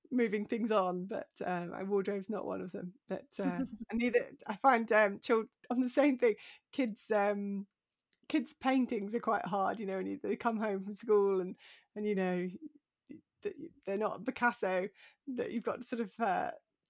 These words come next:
Speaker 1: do something or let them on or move them or file them under B for bin or <laughs> whatever.
Speaker 2: They're so, I know, they're so pr-, I mean, I have got a memory box up in the loft of some really precious things that I can't let go of.
Speaker 1: Yeah,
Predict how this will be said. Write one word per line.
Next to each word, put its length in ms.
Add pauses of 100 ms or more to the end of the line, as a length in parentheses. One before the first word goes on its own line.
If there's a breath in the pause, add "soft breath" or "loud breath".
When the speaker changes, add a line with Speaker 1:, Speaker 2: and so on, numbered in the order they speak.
Speaker 1:
do 120
something 320
or 100
let 200
them 160
on 220
or 100
move 280
them 160
or 100
file 340
them 120
under 160
B 220
for 120
bin 360
or 200 (180)
<laughs> 180
whatever. 340 (180)
Speaker 2:
They're 140
so, 460
I 120
know, 240
they're 140
so 300
pr-, 140
I 80
mean, 140
I 120
have 260
got 120
a 40
memory 360
box 360
up 160
in 100
the 60
loft 380
of 80
some 200
really 220
precious 460
things 320
that 80
I 80
can't 340
let 180
go 380
of. 140
Speaker 1:
Yeah, 300